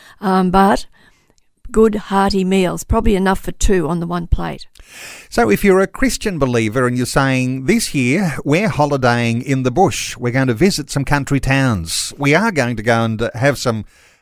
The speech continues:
Speaker 2: delightful counter dinners or lunches at those country pubs, and we're going to connect with some people who are locals," you're going to get into those conversations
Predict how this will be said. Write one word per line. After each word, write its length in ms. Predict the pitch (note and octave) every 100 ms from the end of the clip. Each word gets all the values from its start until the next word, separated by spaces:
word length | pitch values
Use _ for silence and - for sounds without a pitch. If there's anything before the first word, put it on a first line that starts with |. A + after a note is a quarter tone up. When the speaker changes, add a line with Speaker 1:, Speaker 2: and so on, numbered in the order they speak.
| _
Speaker 2:
delightful 600 | B2+ C3 D3 - - C3+
counter 380 | - D3 C3+ A#2+
dinners 560 | A2 B2+ A#2+ F#2 E2 A#2+
or 220 | G#2+ A2
lunches 640 | A2+ C3 - G2+ C#2 -
at 200 | A2 G#2
those 240 | A2+ A2+ -
country 340 | B2+ B2 B2
pubs, 400 | A2 B2+ G#2+ F2+
and 180 | - B2+
we're 80 | C#3
going 180 | G3+ A3+
to 60 |
connect 520 | - D#3+ C#3+ D3+ -
with 160 | C#3 B2
some 180 | C3 A2+
people 360 | A#2 A#2 G#2+
who 180 | F2+ A#2+
are 160 | - G#2+
locals," 640 | G#2+ A#2+ B2 E2 C2+ - - - - - - _
you're 160 | - D#3
going 220 | E3+ A#3+
to 60 | F#3+
get 180 | D3
into 200 | D3 C3+
those 260 | A2+ A2 G#2+
conversations 1120 | - A#2 G#2 - A#2 A#2+ E2 D#2 B2+ - -